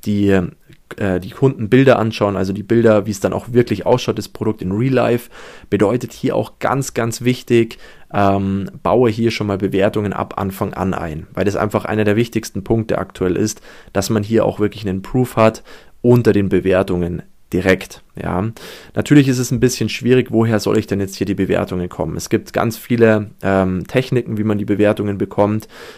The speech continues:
Ähm, was ich ganz gut finde, ist wirklich hier das Produkt sich selbst zu bestellen und dann einfach mal prüfen lassen von dir selbst, von Freunden, Familie,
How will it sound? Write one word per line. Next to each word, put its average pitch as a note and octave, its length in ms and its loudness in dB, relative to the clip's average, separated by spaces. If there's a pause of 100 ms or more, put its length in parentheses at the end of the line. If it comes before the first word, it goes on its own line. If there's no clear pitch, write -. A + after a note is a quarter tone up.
(120)
Ähm, F#2+ 480 2
was F#2+ 200 -4
ich B2 140 -2
ganz A2+ 220 0
gut G#2+ 160 -4
finde, G2+ 140 -2
ist G2 120 -8
wirklich G2+ 240 -4
hier G#2+ 300 2
das F#2+ 120 -6
Produkt G#2 340 -4
sich F#2+ 140 -8
selbst G#2+ 280 0
zu G#2+ 100 -4
bestellen B2 500 2 (300)
und G3+ 380 0
dann G#3+ 100 0
einfach A#2 220 -2
mal G#2 300 0
prüfen C#3 340 -2
lassen G2+ 260 -4
von F#2+ 440 -2
dir G#2 260 0
selbst, A#2 440 0
von G2+ 300 -4
Freunden, A2+ 400 2
Familie, A#2 640 2